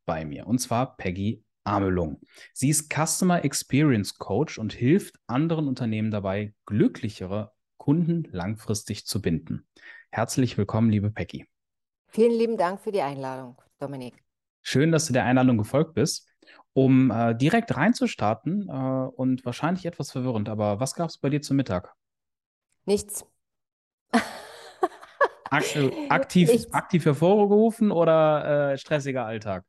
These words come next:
Speaker 2: Nee, e-, eigentlich dem geschuldet, dass ich auch so Fastentage einführe, also sechs Tage essen und einen Tag nichts essen.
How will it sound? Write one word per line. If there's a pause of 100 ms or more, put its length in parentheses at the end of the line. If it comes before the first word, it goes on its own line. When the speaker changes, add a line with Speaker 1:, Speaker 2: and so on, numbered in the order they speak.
Speaker 2:
Nee,
e-,
eigentlich
dem
geschuldet,
dass
ich
auch
so (400)
Fastentage
einführe,
also
sechs
Tage
essen
und
einen
Tag
nichts
essen.